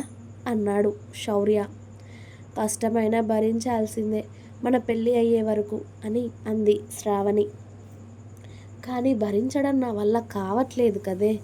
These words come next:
ఇంత క్యూట్గా ఎవడు ఉండమన్నాడే అసలు నిన్ను? అయినా కాబోయే పెళ్ళాన్ని పక్కన పెట్టుకొని ఏం చేయకుండా ఉండమంటే చేతులు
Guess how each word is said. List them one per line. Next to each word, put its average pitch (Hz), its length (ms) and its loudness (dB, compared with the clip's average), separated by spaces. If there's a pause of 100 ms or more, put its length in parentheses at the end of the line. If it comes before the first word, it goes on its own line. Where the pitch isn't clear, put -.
(380)
ఇంత 285 260 2
క్యూట్గా 233 520 0 (160)
ఎవడు 240 300 6
ఉండమన్నాడే 196 680 2
అసలు 202 340 2 (180)
నిన్ను? 240 280 2 (1000)
అయినా 240 280 4 (280)
కాబోయే 262 500 4
పెళ్ళాన్ని 240 480 0
పక్కన 226 380 -6
పెట్టుకొని 226 520 -2 (480)
ఏం 226 280 4
చేయకుండా 220 640 0 (200)
ఉండమంటే 220 640 0 (520)
చేతులు 240 420 6